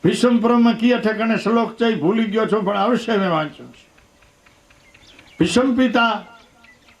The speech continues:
ધર્મરાજાને બોધ કરે છે. ધર્મરાજા પૂછે છે ત્યારે બ્રાહ્મણ હોય છતાંમાં એનામાં જો દેવી સંપત્તિ નથી તો એ નિંદનીય છે.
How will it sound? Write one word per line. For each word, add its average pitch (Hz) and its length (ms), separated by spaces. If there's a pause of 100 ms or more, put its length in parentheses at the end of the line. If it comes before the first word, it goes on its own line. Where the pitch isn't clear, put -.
ધર્મરાજાને 226 720
બોધ 180 340
કરે 165 260
છે. 160 140
ધર્મરાજા 165 640
પૂછે 160 380
છે - 180
ત્યારે - 300 (760)
બ્રાહ્મણ 254 480
હોય 302 400 (520)
છતાંમાં 294 420
એનામાં 285 500
જો 262 140
દેવી 262 340
સંપત્તિ 254 560
નથી 220 600 (920)
તો 220 120
એ 233 80
નિંદનીય 320 580
છે. 160 280